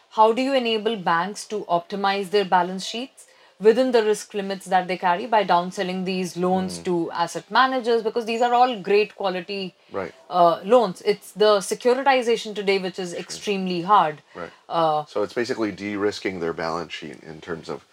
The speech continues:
Speaker 1: It's
Speaker 2: w-
Speaker 1: taking the loans off their balance sheet,
Speaker 2: Sure.
Speaker 1: the, uh, so that they can issue more loans.
Speaker 2: Right.
Speaker 1: Uh, so it does a couple of things. It enables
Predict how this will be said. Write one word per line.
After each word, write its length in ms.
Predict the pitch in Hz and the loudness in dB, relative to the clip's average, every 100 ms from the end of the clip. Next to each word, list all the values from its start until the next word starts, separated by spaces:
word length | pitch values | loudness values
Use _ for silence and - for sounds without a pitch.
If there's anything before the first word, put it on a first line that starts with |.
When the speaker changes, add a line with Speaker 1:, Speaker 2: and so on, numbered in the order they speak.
| _ - | _ -2
Speaker 1:
It's 400 | 302 - - - | -2 -2 -12 -14
Speaker 2:
w- 160 | - 208 | -8 -2
Speaker 1:
taking 380 | 302 262 359 | -2 -2 -2
the 80 | 330 | 0
loans 540 | 247 226 240 240 - - | 4 4 2 -2 -10 -4
off 320 | 196 196 196 - | 0 0 -2 -4
their 260 | 233 247 | 0 0
balance 400 | 220 220 226 233 | 4 4 2 -6
sheet, 140 | 339 277 | -10 -10
Speaker 2:
Sure. 120 | 170 | -6
Speaker 1:
the, 140 | 233 220 175 160 | -6 -6 -6 -2
uh, 140 | 190 | -2
so 160 | - 233 220 | 0 2 2
that 120 | 208 | 4
they 140 | 226 | 2
can 180 | 233 220 | 2 -4
issue 220 | 196 208 | -4 -4
more 220 | 190 180 175 | -2 -2 0
loans. 500 | 180 160 143 - - | 0 -2 -8 -14 -6
Speaker 2:
Right. 180 | 92 - - | -6 -6 -6
Speaker 1:
Uh, 260 | 170 170 160 - | 0 2 0 0
so 160 | 254 | 4
it 100 | 254 | 6
does 220 | 254 269 | 6 4
a 60 | 285 | 2
couple 260 | 247 226 220 | -2 -2 -6
of 80 | - | -6
things. 400 | 202 160 156 - | -8 -10 -12 -6
It 120 | 202 | 0
enables 760 | 214 208 214 208 240 233 185 | 2 2 2 4 2 2 -6